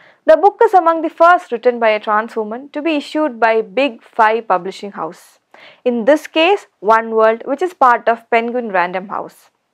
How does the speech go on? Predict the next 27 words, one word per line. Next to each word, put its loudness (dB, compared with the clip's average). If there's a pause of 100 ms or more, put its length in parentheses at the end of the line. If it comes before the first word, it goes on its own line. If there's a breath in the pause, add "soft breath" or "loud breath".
(500 soft breath)
The 2
debut 6
novel 4
was -4
also 4
longlisted 0
for -8
the -8
coveted 0
Women's -6
Prize -2
for -8
Fiction -10
two -10
thousand -2
twenty-one, -12 (380 loud breath)
and -4
Tori 0
is -8
the 0
first 2
ever 0
trans -6
nominee -10 (400)
in -14
the -14
prize. -18